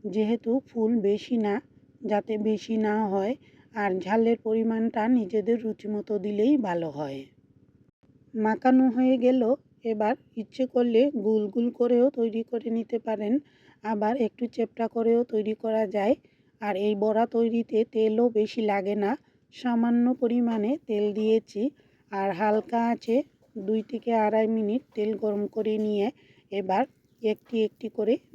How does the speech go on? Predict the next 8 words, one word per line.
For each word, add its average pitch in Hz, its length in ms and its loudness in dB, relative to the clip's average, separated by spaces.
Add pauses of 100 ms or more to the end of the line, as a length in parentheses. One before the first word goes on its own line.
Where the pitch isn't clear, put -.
(120)
দিয়ে 170 240 -2
দেব। 139 240 -8 (1200)
কড়াইতে 233 480 0
দেওয়ার 226 340 2
আগে 220 280 0 (140)
আবারও 214 400 0
ভালো 233 260 2
করে 226 240 0